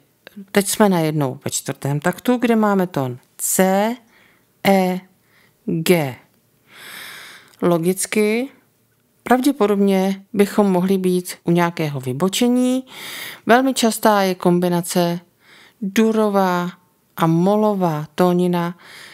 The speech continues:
stejného předznamenání neboli paralelní tónina. Tak, z tohohle si můžeme odvodit, že ve čtvrtém taktu budeme mít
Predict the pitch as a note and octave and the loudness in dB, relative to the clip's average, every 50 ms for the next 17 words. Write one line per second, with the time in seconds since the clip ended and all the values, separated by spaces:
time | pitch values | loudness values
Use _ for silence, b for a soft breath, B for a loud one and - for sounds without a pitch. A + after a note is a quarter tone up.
0 | B B - - - - B3 A#3+ A#3 A3+ A3+ A3+ G#3 G3+ F3+ - - F#3 F3+ - | B B -6 -6 -2 0 2 2 2 2 2 0 0 -2 -4 -2 -2 -2 0 2
1 | F#3+ F#3 F#3 F#3 F3+ F3+ F3+ F3 F3 E3+ F3 F3 E3+ E3+ F3 B B B B B | 0 2 2 2 2 2 2 2 2 2 2 0 0 -2 -4 B B B B B
2 | B B B G#3+ G3+ G3 G3 G3 F#3+ F#3+ G3 F#3+ F#3+ F#3+ F#3+ F#3+ - _ _ - | B B B 2 2 2 2 2 2 0 0 0 0 -2 -4 -8 -16 _ _ 2
3 | G#3+ G#3 G3+ G3+ F#3+ F#3 F3+ E3+ E3 D#3+ D#3+ D#3 D3+ D3 - D#3 D3+ D3 D3 D3+ | 2 4 4 2 2 2 2 2 2 2 2 0 0 -2 -2 -2 -2 0 0 -2
4 | D3+ C#3+ C3+ C3 C3 - _ _ _ _ _ _ _ _ _ _ _ _ _ _ | -2 -4 -6 -10 -12 -16 _ _ _ _ _ _ _ _ _ _ _ _ _ _
5 | B B B B B B B B B B B B B _ _ - F#3 D#3+ C#3 - | B B B B B B B B B B B B B _ _ 0 0 0 0 -6
6 | - - - _ _ _ _ _ _ _ _ - - - D4+ C#4 C4+ C4+ B3+ B3 | -14 -20 -20 _ _ _ _ _ _ _ _ -10 0 2 2 4 4 2 2 0
7 | A3+ - A#3+ A#3 A3+ G#3 G3+ F3+ D#3+ - - - F#3+ F#3+ G#3 G#3+ A#3+ A#3+ A3+ A#3 | 0 2 2 2 2 2 2 0 0 -2 -2 -2 -2 -2 2 0 0 2 2 2
8 | A3+ A3+ A3+ A3+ - B B B B B B B - - F3+ F3 G3 G3 - - | 2 2 0 -4 -8 B B B B B B B -2 -2 -2 0 0 -4 -2 -2
9 | D#4 D4 - C4+ A#3+ G#3+ G3 - F#3+ F#3 - - - G3+ F#3+ F#3+ G3 G3 G3 b | -2 0 2 0 0 0 2 0 -2 -2 -2 -4 -2 0 0 0 0 -2 -4 b
10 | b b b b b b - - F3+ F#3+ G3+ G3 G3+ F#3+ F#3+ F#3+ F3+ F3+ F3 E3+ | b b b b b b -6 0 2 2 2 4 2 2 2 2 2 2 2 2
11 | E3 D#3 D#3 D#3 - | 2 0 -2 -6 -10